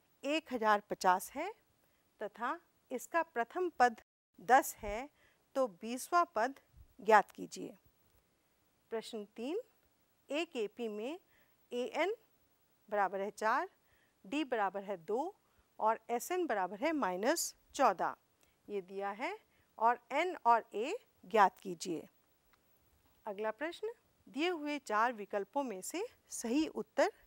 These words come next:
चुनिए। प्रश्न चार, यदि किसी एपी का प्रथम पद माइनस पाँच और सार्व अंतर दो है, तो उसके प्रथम छः पदों का योग है। पहला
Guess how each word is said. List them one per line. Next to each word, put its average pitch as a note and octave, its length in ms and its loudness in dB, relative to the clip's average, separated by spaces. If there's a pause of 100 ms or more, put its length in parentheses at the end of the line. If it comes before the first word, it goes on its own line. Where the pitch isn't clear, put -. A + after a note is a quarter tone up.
चुनिए। G3 360 -8 (760)
प्रश्न A3+ 340 -6
चार, F#3 360 -10 (460)
यदि B3+ 320 0
किसी B3+ 540 -12 (400)
एपी B3 340 2
का A3+ 340 4 (300)
प्रथम D#4 400 -4 (100)
पद G#3+ 240 -2 (460)
माइनस F#3+ 440 2
पाँच F4+ 540 4 (540)
और A3+ 200 -2
सार्व C#4 420 2
अंतर B3+ 540 -6 (260)
दो B3 320 2
है, G3+ 420 2 (600)
तो A#3 300 -4 (220)
उसके D#4 380 -10
प्रथम C#4 540 -10 (440)
छः E4+ 240 -4
पदों F#3+ 360 -2
का D4+ 280 2 (360)
योग G#3+ 340 2
है। A3+ 380 -8 (880)
पहला A#3 400 -6